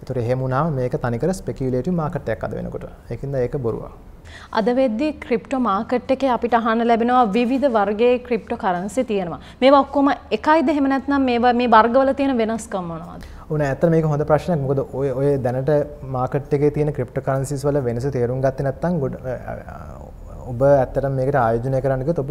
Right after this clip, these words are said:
Speaker 1: ඔබ ලොකු අමාරුවක වැටෙන්න පුළුවන්. අ, අද වෙනකොට දැන්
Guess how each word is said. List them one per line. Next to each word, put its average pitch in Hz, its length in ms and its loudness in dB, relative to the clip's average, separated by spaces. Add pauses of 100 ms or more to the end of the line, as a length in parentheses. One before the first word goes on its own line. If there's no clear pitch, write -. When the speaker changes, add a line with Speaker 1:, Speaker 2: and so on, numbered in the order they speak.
(120)
Speaker 1:
ඔබ 123 220 -6
ලොකු 120 220 -2
අමාරුවක 131 300 2
වැටෙන්න 113 260 0
පුළුවන්. 113 280 -12 (840)
අ, 123 300 -6
අද 123 60 -2
වෙනකොට 165 420 4
දැන් 127 260 0